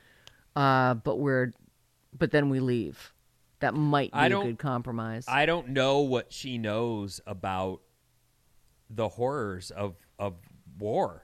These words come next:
Speaker 2: actual war, where bombs have fallen on a hospital. And, you know, I mean, there's bad stuff happening, and sh-,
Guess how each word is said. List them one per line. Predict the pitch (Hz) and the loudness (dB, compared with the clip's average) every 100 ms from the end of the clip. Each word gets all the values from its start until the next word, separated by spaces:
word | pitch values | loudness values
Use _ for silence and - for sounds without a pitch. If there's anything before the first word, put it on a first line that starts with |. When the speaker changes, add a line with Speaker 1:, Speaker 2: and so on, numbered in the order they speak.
| - | -12
Speaker 2:
actual | 98 117 - 151 139 143 | -10 -10 -8 -6 -4 -2
war, | 139 123 85 | 0 -2 -4
where | 87 101 | -8 -8
bombs | 92 120 123 120 120 | -4 0 0 -2 -6
have | 113 | -6
fallen | - 113 113 113 | 0 0 0 -4
on | 110 107 | -4 -6
a | |
hospital. | 104 117 - - 98 85 _ _ | -6 -6 -8 -8 -8 -8 _ _
And, | - 95 95 - _ _ _ _ _ | -10 -8 -8 -12 _ _ _ _ _
you | - 123 | -4 0
know, | 113 104 | 0 0
I | |
mean, | 110 113 | -4 -2
there's | 127 127 - 107 _ _ _ _ _ _ _ _ _ _ _ | -2 -2 -12 -20 _ _ _ _ _ _ _ _ _ _ _
bad | - 143 151 156 151 131 | 2 4 6 6 6 2
stuff | - 165 139 123 | -2 2 2 2
happening, | 143 131 131 127 107 98 | 0 0 0 -2 -4 -4
and | 101 110 107 | -6 -8 -8
sh-, | - - - - | -12 -16 -16 -16